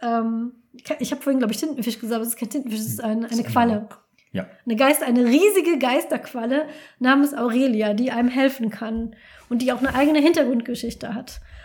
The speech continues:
Speaker 1: Und die schwebt so, äh, sphärisch um einen rum, wenn man sie ruft und, ähm,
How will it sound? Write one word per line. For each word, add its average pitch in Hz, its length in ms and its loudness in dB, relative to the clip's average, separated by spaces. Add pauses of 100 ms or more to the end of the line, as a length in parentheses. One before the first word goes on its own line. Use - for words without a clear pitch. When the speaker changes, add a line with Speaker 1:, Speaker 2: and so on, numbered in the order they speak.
(180)
Speaker 1:
Und 254 260 -2
die 277 80 2
schwebt 330 400 -2
so, 302 440 4
äh, 262 260 2
sphärisch 302 420 0
um 254 100 -6
einen 240 180 0
rum, 262 220 0
wenn 392 100 2
man 339 140 0
sie 311 100 0
ruft 302 440 0 (100)
und, 269 440 2
ähm, 254 500 -2